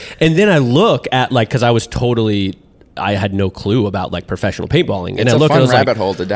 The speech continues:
Speaker 2: dive
Speaker 1: "Holy
Speaker 2: down."
Speaker 1: shit.
Speaker 2: Yeah. <laughs>
Speaker 1: Like, it is athletic. People are diving. I mean, it is very, like, agile movement.
Speaker 2: Yes. So I think the first thing is, like, painting a picture to where it's like, when you hear of paintball, you hear of, like, camo,
Speaker 1: Mm-hmm.
Speaker 2: like,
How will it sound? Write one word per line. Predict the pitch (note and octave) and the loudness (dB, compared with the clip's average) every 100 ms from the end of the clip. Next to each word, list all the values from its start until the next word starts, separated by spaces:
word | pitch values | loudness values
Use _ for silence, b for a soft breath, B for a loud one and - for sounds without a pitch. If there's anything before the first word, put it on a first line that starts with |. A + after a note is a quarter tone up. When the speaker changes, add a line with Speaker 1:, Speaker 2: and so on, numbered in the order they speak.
| A2+ | -6
Speaker 2:
dive | |
Speaker 1:
"Holy | - G2+ C4+ F#3 | -2 2 4 4
Speaker 2:
down." | C3 | 2
Speaker 1:
shit. | - - C#3 A#3 - | 0 2 4 4 4
Speaker 2:
Yeah. | |
<laughs> | E3 | 4
Speaker 1:
Like, | D#3+ - | 2 2
it | G#3+ A3 | 2 2
is | F3 - | 2 2
athletic. | C#3 C#3 C3 C3+ D3 E3+ G3 D#3 | 2 0 0 2 4 4 4 2
People | A3 B3+ E3+ D#3+ | 0 2 2 2
are | C3+ B2 G#2+ | 2 2 0
diving. | G#2+ A2+ C#3+ F3 G#3+ A3 G3 G3 F3 D3 | -6 -2 2 6 6 4 4 4 4 2
I | D3+ | 2
mean, | D3 | 4
it | E3+ | 4
is | D#3 A#2+ | 2 0
very, | A2 C#3+ D3 C#3 B2 | 0 2 4 4 2
like, | A2+ G#2+ - | 0 -2 -2
agile | A#2 A#2+ A2 A#2 G#2 G2+ | 0 0 2 2 2 0
movement. | G2+ G#2 G2+ F2+ | 2 0 2 0
Speaker 2:
Yes. | C#2+ C#2+ - - | -2 -6 -12 -12
So | - B2+ B2 A#2+ A2+ | -4 0 2 2 0
I | G#2+ | -2
think | A2 C#3 B2 | -2 -6 -6
the | |
first | - G#2+ F#2 | -6 -6 -6
thing | F#2+ | -8
is, | F2 | -8
like, | D#2+ | -10
painting | - G2 F2 E2+ | -8 -8 -8 -10
a | |
picture | - - - F#2 E2+ | -10 -10 -8 -8 -10
to | - F2+ | -8 -8
where | F2+ | -6
it's | E2 | -6
like, | F#2 G2 | -8 -6
when | G2 | -8
you | G2 | -6
hear | A2 G2+ | -4 -4
of | - - | -6 -10
paintball, | A2 G2 F#2+ F#2 F#2 | -8 -6 -4 -4 -4
you | F2 | -6
hear | F#2+ F#2+ | -8 -8
of, | F2 - | -8 -10
like, | F2 D2 - - - | -10 -12 -14 -20 -4
camo, | - G2 F#2 F#2 F#2 F#2 | -4 -4 -10 -10 -10 -6
Speaker 1:
Mm-hmm. | F#2+ G#2 | -4 -4
Speaker 2:
like, | G#2 - | -4 -8